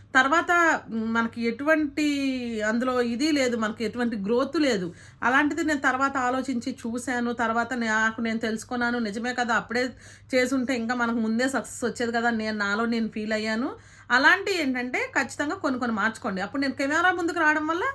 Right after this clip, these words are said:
నాకు గ్రోత్ పెరిగింది, నా వ్యూస్ పెరిగినాయి, అలాగే నా సబ్స్క్రైబర్స్ పెరిగినాయి. ఇప్పుడు నేను ఒక వీడియో పెట్టాను అనుకోండి, రోజు నా వీడియోస్ డైలీ అప్‌లోడ్ చేస్తా కదా, నా వీడియో ఖచ్చితంగా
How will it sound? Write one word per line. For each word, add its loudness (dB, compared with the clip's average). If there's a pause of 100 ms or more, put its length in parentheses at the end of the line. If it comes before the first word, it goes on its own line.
(140)
నాకు -2 (360)
గ్రోత్ -2
పెరిగింది, -2
నా -2
వ్యూస్ -4
పెరిగినాయి, -2 (280)
అలాగే 0
నా 0
సబ్స్క్రైబర్స్ -4
పెరిగినాయి. 0 (240)
ఇప్పుడు 0
నేను 2
ఒక -4
వీడియో 0
పెట్టాను 0
అనుకోండి, -2 (120)
రోజు -2 (300)
నా 0
వీడియోస్ -4 (260)
డైలీ 0
అప్‌లోడ్ -2
చేస్తా -6
కదా, -4
నా 0
వీడియో -6
ఖచ్చితంగా -6